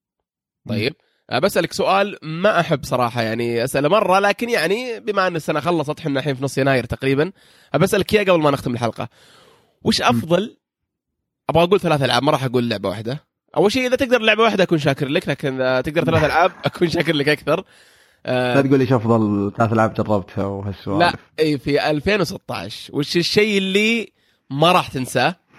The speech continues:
Speaker 2: آه،
Speaker 1: مم.
Speaker 2: يعني تقول والله هذه كانت تجربة. طبعًا، آه، أتكلم عن ال، عن الكونسول، عن البي سي، ما لا تدخل الجوالات فيها، يعني تزعجنا في ماريو.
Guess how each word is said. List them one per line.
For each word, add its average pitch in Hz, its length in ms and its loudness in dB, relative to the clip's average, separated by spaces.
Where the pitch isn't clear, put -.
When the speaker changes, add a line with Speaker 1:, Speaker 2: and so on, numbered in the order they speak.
Speaker 2:
آه، 101 520 -10
Speaker 1:
مم. 110 200 -4
Speaker 2:
يعني 139 140 0
تقول 147 180 -2
والله 139 300 2
هذه 147 100 0
كانت 151 340 0
تجربة. 180 680 2
طبعًا، 175 380 2
آه، 147 340 6
أتكلم 180 360 2
عن 170 80 2
ال، 151 140 4
عن 143 120 4
الكونسول، 143 720 0
عن 120 120 2
البي 117 220 -2
سي، 110 180 -2
ما 127 200 4
لا 143 120 4
تدخل 117 280 -2
الجوالات 107 380 -2
فيها، 107 140 0
يعني 120 140 2
تزعجنا 117 420 -2
في - 320 -14
ماريو. 65 300 -6